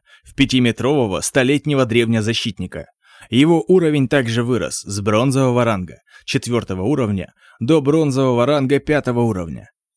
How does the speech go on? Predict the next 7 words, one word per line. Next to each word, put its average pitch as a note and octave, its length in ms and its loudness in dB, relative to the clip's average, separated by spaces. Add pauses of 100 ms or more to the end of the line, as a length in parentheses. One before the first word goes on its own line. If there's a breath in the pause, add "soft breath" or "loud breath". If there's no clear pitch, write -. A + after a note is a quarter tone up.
(380)
Древень F#2+ 540 -2
прямо B2 280 0
сейчас C#3 360 0
имел C3+ 260 2
смолистое B2 680 0
чёрное A2+ 440 -2
тело. F2 340 -6